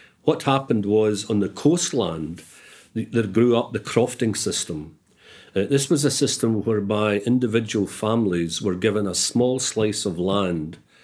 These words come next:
for subsistence purposes, but for most of the year they were expected to work as pro-, proletarians in fishing, kelping, illicit whiskey making, uh,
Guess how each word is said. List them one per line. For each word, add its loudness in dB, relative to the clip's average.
for -4
subsistence -2
purposes, -6
but -6
for 2
most 2
of 2
the 2
year 2
they 0
were 2
expected -2
to 2
work -2
as -6
pro-, 2
proletarians 0
in 0
fishing, 0
kelping, 0
illicit 0
whiskey -2
making, 0
uh, -2